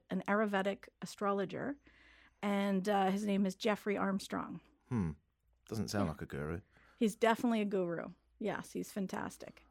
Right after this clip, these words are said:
Speaker 2: I
Speaker 1: Google
Speaker 2: see.
Speaker 1: him. He's wonderful.
Speaker 2: Okay.
Speaker 1: Yeah, so he, I learned a lot about, uh, yogic breathing. I learned how to get myself grounded and centered,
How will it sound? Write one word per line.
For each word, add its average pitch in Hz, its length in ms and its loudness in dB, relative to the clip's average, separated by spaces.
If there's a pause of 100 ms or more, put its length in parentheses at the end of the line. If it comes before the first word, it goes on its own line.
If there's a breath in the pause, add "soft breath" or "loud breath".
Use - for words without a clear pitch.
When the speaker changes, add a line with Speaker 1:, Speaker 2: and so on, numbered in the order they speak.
(100)
Speaker 2:
I 226 40 0
Speaker 1:
Google 320 280 8
Speaker 2:
see. 214 60 4
Speaker 1:
him. - 100 -2
He's 208 200 0
wonderful. 240 540 2 (220)
Speaker 2:
Okay. 117 440 4
Speaker 1:
Yeah, 277 280 6
so 220 200 2
he, - 260 0 (100)
I 240 160 8
learned 247 260 6
a 214 40 4
lot 208 280 6
about, 202 380 4 (460 soft breath)
uh, 196 200 6
yogic 190 460 6 (140)
breathing. 233 1000 6
I 185 260 4
learned 196 340 2
how 190 140 -2
to 180 120 2
get 175 260 0
myself 185 400 2
grounded 185 500 2
and 180 140 -2
centered, 202 720 2